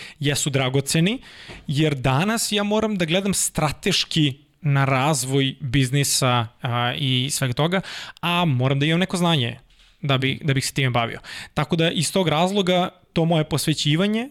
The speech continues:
ta moja disciplina u procesu edukacije, procesu učenja, s-, danas mi pomažu u velikoj meri da ja, ovaj, postavim kako će izgledati taj biznis danas, kako će izgledati za šest meseci, kako će izgledati za godinu dana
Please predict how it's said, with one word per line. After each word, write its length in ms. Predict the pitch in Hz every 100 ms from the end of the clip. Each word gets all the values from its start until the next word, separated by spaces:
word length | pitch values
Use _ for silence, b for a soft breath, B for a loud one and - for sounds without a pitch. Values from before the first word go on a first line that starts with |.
| -
ta 100 | 135
moja 160 | 147 143
disciplina 760 | 139 147 143 135 143 185 247 - B B B B B - _ _ - - _
u 80 | -
procesu 600 | - 135 - - - 131 - -
edukacije, 600 | 147 127 - 120 120 180
procesu 360 | - 135 - 147
učenja, 400 | - 160 165 202 _ _ _ _
s-, 180 | - -
danas 760 | 175 123 127 139 196 220 - - -
mi 220 | 170 165
pomažu 640 | - 139 135 143 208 - 214
u 120 | 196
velikoj 460 | 190 196 196 196
meri 360 | 175 175 180 180 B B B
da 120 | 151
ja, 400 | 151 156 151 135 -
ovaj, 420 | 143 139 131 143
postavim 540 | 131 151 139 - 147 127
kako 200 | 139 -
će 100 | 151
izgledati 340 | 131 151 139
taj 160 | 151 139
biznis 340 | 139 131 135
danas, 280 | 131 131 135
kako 140 | 135 -
će 100 | 135
izgledati 380 | 127 135 -
za 80 | 127
šest 200 | - 139
meseci, 340 | 139 135 131 -
kako 160 | 120
će 80 | 139
izgledati 440 | 117 139 131 131
za 80 | 120
godinu 280 | 143 135 135
dana 300 | 131 143